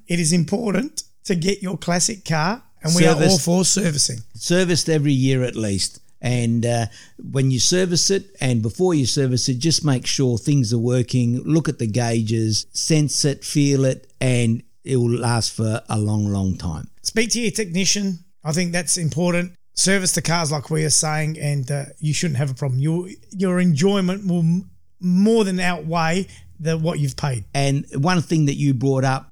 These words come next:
Speaker 2: before and we spoke about is the enjoyment of being able to say, "Yes, someone's come around. Yes, we can take it for a drive."
Speaker 1: Let's go.
Speaker 2: Thank you, Ori.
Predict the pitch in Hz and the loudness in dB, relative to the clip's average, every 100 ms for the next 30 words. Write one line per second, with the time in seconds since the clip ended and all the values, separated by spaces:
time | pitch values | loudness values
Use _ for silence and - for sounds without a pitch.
0 | - 120 - 139 147 147 113 120 107 - | -8 -6 -2 0 2 0 0 0 -2 0
1 | 139 143 131 135 135 156 - - - 139 | 0 0 0 0 -2 -4 -14 -20 -4 -2
2 | 135 113 - - 135 131 123 143 160 160 | 0 -2 -4 -6 -2 0 2 2 2 2
3 | 151 151 - 131 127 117 - 156 139 131 | 0 -2 -2 0 0 -2 -2 0 2 2
4 | 127 123 120 - 127 117 123 - 147 147 | 2 0 0 0 0 0 -4 -4 0 0
5 | - - - 185 160 131 - 135 135 135 | 0 -2 -2 2 2 2 2 2 2 0
6 | 160 160 - 139 131 131 123 98 - 113 | 2 0 0 0 2 2 0 -2 -4 -2
7 | 95 107 82 - - 67 - - - 208 | -2 -2 -2 -4 -4 -4 -8 -12 0 2
8 | 208 190 202 247 240 | 4 4 4 2 0